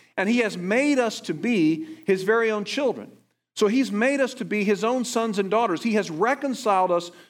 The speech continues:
to himself through nothing that we can provide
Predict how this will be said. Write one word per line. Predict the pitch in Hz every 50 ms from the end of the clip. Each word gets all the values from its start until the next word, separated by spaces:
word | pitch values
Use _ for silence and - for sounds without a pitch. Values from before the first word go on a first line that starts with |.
| _ _
to | - - 240 226
himself | 214 220 208 185 - - 180 165 160 160 - - - _ _ -
through | 226 214
nothing | 202 214 269 294 285 320 311 254
that | 233 214
we | 202 233 277 262
can | 269 214 165
provide | - - 151 127 117 120 107 101 101 117